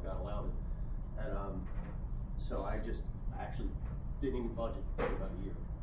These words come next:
I was just like, "Forget it." <laughs> It's just, I can't do it. Um, uh, and so then I just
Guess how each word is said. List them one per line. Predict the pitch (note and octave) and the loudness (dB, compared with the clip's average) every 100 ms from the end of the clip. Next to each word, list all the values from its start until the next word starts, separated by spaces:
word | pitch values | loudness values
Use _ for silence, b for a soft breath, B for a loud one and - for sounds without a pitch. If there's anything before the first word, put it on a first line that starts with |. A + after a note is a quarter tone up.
| - - - - - - - - F#3 | 0 2 0 -2 -2 -2 -2 0 0
I | |
was | F3 | 0
just | - E3+ | -2 -2
like, | - C#3+ - - - - | -2 0 -2 -2 -2 -4
"Forget | - - - | -4 2 2
it." | - - - - - | 2 0 0 0 0
<laughs> | - - - | 0 0 0
It's | B2+ | 2
just, | C#3 - | 2 0
I | - | 0
can't | - C3+ - | 2 2 0
do | - | 0
it. | - - B B B B - - - | 0 0 B B B B 0 0 2
Um, | G#2+ G2 F2+ - - - - | 2 2 0 0 0 0 2
uh, | - C#3+ | 4 2
and | D3 | 0
so | - | 0
then | - C3+ | 2 2
I | - | 2
just | - - | 0 0